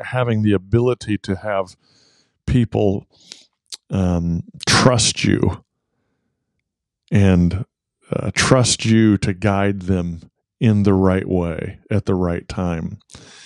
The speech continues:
And that is a challenge for, for leaders, especially. So, uh, those are just some of the, uh, lists here.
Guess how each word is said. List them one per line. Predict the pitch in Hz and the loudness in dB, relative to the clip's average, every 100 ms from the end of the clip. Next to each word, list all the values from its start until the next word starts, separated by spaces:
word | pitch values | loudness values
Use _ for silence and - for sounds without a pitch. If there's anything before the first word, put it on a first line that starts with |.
| - - _ - | -20 -20 _ -2
And | 110 104 | 2 4
that | 101 | 4
is | 98 90 | 4 0
a | 92 | -4
challenge | - 104 95 90 87 - | -6 -6 -4 -6 -8 -10
for, | - - 85 - _ _ _ _ | -10 -10 -10 -14 _ _ _ _
for | - 98 | -2 0
leaders, | 92 92 90 87 - | 2 2 0 -6 -6
especially. | - - - 92 85 - - 90 _ _ _ _ _ _ _ _ _ - - - - - | -6 -6 -4 -4 -4 -6 -6 -6 _ _ _ _ _ _ _ _ _ -12 -12 -20 -20 -16
So, | - - 131 98 - _ _ - | -4 2 2 2 -4 _ _ -6
uh, | 113 107 107 | -2 -2 -2
those | 113 147 156 | 0 2 2
are | 151 | 0
just | 117 131 117 - | -4 -4 -6 -8
some | - 131 135 | -8 -6 -2
of | 117 101 | -4 -2
the, | 110 101 98 - - _ _ _ _ _ - | -2 -2 -4 -8 -18 _ _ _ _ _ -6
uh, | 107 98 90 85 85 85 | -2 -2 -2 -2 -2 -4
lists | - 101 120 151 107 - - - | -2 0 2 2 0 -6 -12 -10
here. | 95 - 123 107 90 87 | -6 -2 0 0 -2 -6